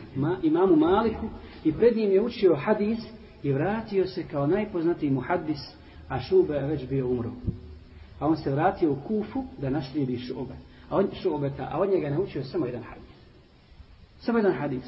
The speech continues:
„Ako se ne budeš stidio, radi šta god hoćeš.” I to ga je postidilo i to ga je navelo, navelo da prihva-, da prihvati vjeru. Da prihvati, da prihvati uputu. I mnogi drugi primjeri. Ljudi organizovali, priča jedan učenjak,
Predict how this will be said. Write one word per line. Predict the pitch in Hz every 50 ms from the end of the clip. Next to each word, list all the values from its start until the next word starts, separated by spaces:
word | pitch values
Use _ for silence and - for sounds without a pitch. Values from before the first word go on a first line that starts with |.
| - - -
„Ako | 107 - - -
se | - 202
ne | 247
budeš | 233 240 226 190 - -
stidio, | - 233 247 226 214 196
radi | 185 190 190 175
šta | 147 - 139 117
god | 135 123 107
hoćeš.” | - - - - - - - - - - - - - - - - - - -
I | - -
to | 240 240
ga | 220 233
je | 214 -
postidilo | - 196 - - - 240 247 214 233 226 208
i | -
to | - 233 220
ga | 208
je | 196
navelo, | 202 214 220 220 214 208 214
navelo | - 190 208 208
da | 185 -
prihva-, | - - 208 196 180 156
da | 165
prihvati | 139 - 190 165 156 139 - 143
vjeru. | 131 131 123 - - - - - - - - - - - - - -
Da | 196
prihvati, | - 233 269 247 254 247 - -
da | - 180
prihvati | - - 202 190 185 185 -
uputu. | 151 151 143 151 - - - - - - - - - - - - - - - - - -
I | 143
mnogi | 165 202 262 269 254 262 254
drugi | 262 285 269 269 262 -
primjeri. | - 262 262 262 254 226 165 139 - - - - - - - - - - - - - -
Ljudi | 165 220 262 226 254
organizovali, | 262 240 254 240 208 202 214 214 214 233 240 220 - - - - - - - - - - - - - - _ - - - - _ _ - - _ _ - - -
priča | 214 226 214 - 214 196
jedan | 190 190 185
učenjak, | 196 190 196 190 170 156 147